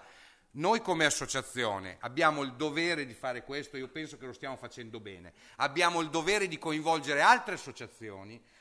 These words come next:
abbiamo il dovere di farci sentire forte e il dovere di chi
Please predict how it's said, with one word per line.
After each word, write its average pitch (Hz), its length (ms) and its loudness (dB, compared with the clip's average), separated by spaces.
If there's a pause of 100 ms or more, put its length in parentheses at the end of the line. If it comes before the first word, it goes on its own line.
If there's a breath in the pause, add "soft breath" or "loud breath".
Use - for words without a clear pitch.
abbiamo 165 380 -2
il 156 80 -4
dovere 170 400 -2
di 147 100 -10
farci 151 420 0
sentire 117 440 -10
forte 104 500 -12 (260 loud breath)
e 170 160 0
il 165 120 -4
dovere 175 460 -2
di 123 140 -14
chi 135 420 -14